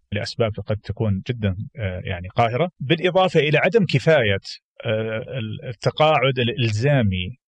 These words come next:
اللي موجود في أمريكا أو سوشيال سيكيورتي، لأنه هو حد الكفاف،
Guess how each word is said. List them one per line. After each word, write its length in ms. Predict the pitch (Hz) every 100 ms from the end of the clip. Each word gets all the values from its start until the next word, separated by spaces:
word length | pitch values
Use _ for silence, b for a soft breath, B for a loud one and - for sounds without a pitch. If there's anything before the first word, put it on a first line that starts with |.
| -
اللي 100 | 120
موجود 480 | 110 104 120 120 117
في 160 | 110
أمريكا 500 | 101 104 104 - 101 107 _ -
أو 80 | 101
سوشيال 200 | - 107
سيكيورتي، 640 | - - 117 107 107 104 -
لأنه 300 | 127 113 107 - _ _ 127
هو 100 | 113
حد 180 | 123 107
الكفاف، 400 | 107 107 113